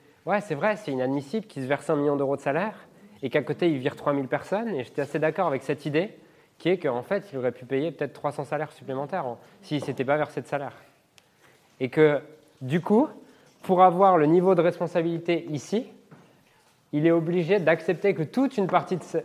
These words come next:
que toute une partie de la population le déteste. Et toute une partie de la population le considère comme un connard. Et ça touche à vos blessures.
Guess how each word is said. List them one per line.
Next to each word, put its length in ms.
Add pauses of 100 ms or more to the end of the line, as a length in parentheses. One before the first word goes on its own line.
(140)
que 80
toute 300
une 120
partie 280
de 60
la 100
population 580 (480)
le 160
déteste. 500 (1300)
Et 40
toute 220
une 100
partie 300
de 200
la 140
population 460
le 80
considère 380
comme 120
un 80
connard. 440 (1900)
Et 100
ça 180
touche 300
à 60
vos 140
blessures. 440